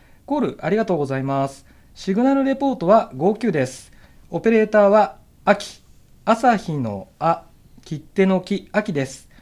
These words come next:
ジェイジェイワンティーエスティーポータブルワン。こちらはジェイジェイワンエックスティーエスポータブルワンです。どうぞ。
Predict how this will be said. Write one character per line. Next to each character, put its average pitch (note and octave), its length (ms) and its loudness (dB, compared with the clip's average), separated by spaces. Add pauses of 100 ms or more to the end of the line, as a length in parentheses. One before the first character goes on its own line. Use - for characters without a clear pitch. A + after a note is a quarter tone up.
(340)
ジ A3+ 60 0
ェ C4+ 60 0
イ - 20 -4
ジ D4+ 80 -6
ェ - 20 -4
イ D4+ 40 -4
ワ C#4 180 2
ン D#3+ 140 -4 (160)
テ G#3+ 100 -6
ィ A#3+ 160 0
ー - 20 0
エ A#3+ 60 -2
ス A#3+ 100 -14
テ A#3 120 -4
ィ A3 100 0
ー - 20 -10
ポ F#3+ 120 0
ー - 20 2
タ F#3 100 0
ブ F3 80 -2
ル E3 80 -2
ワ D#3 80 0
ン。 - 220 -8
こ D3+ 100 -8
ち E3 80 -10
ら E3 100 0
は E3 280 0
ジ D#3+ 100 -4
ェ F#3+ 60 0
イ - 20 0
ジ G3 80 -4
ェ G#3 60 0
イ - 20 0
ワ F#3 200 2
ン C#3 80 -6
エ C#3 40 -6
ッ C#3 100 -12
ク G3+ 120 -10
ス - 140 -20
テ A3 100 -8
ィ G#3+ 100 -4
ー A3 60 0
エ - 20 -6
ス D#3 220 -8
ポ F3 180 -2
ー - 40 -2
タ A3+ 120 -4
ブ A3+ 80 -4
ル A3+ 80 -2
ワ A3+ 80 0
ン G#3+ 80 0
で D#3+ 80 -4
す。 - 80 -10
ど D#3+ 120 -4
う D3+ 40 -2
ぞ。 G#2 360 -6